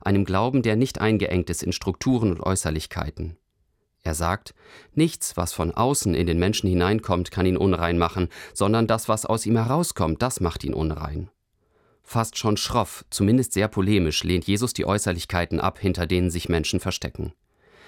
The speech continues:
Es ist gleichzeitig ein unverstellter Blick auf den Menschen. Denn wer wüsste nicht um die eigenen Dunkelheiten,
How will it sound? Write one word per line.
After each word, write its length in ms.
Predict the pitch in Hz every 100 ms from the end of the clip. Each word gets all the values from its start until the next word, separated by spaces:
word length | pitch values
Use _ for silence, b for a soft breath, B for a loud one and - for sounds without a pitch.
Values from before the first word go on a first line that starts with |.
| b b b
Es 140 | 87
ist 160 | 95 -
gleichzeitig 580 | 90 107 - 110 107 101
ein 100 | 87
unverstellter 580 | 123 101 - 110 107
Blick 280 | 104 110 -
auf 200 | 113 117
den 200 | - 82
Menschen. 460 | 78 80 - - 85 _ _ _ _ _ -
Denn 280 | 80 78
wer 200 | 82 85
wüsste 280 | 87 - -
nicht 280 | 95 147 -
um 120 | 92
die 140 | 82 -
eigenen 380 | 95 95 85
Dunkelheiten, 600 | 87 92 80 80 78 80